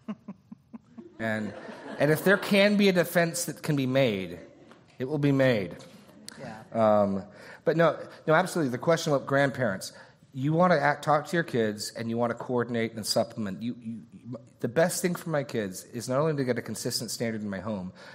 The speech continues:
Speaker 1: they get a consistent standard from all the Christians they know,
Speaker 2: Yeah.
Speaker 1: right? Ideally, they're get, they're hearing the same thing. They're seeing the same thing from everyone.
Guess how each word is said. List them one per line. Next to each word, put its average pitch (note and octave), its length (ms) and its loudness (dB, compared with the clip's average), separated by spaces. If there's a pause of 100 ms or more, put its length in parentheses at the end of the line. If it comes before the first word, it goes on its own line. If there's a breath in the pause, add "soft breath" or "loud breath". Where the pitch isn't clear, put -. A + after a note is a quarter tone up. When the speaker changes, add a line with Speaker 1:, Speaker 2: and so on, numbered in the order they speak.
(180 loud breath)
Speaker 1:
they B2 100 2
get C#3+ 160 2
a - 40 -4
consistent A#2+ 760 -6
standard A2+ 480 -4
from G#2 160 -10
all A2+ 140 2
the A#2 80 -6
Christians - 540 -8
they F2 120 -8
know, E2+ 560 -10 (360)
Speaker 2:
Yeah. - 60 -20 (220)
Speaker 1:
right? F2+ 280 -10 (840 loud breath)
Ideally, A#2+ 640 2
they're G#2+ 160 -4
get, A2+ 320 -4
they're A2+ 100 -4
hearing C#3 460 2
the A2+ 100 0
same D#3 420 -2
thing. F#2 280 -8
They're G2+ 100 -8
seeing D3 400 -6
the A#2+ 80 -4
same C3 420 -8
thing G2 440 -8 (280)
from C#3+ 200 -8
everyone. D3 540 -2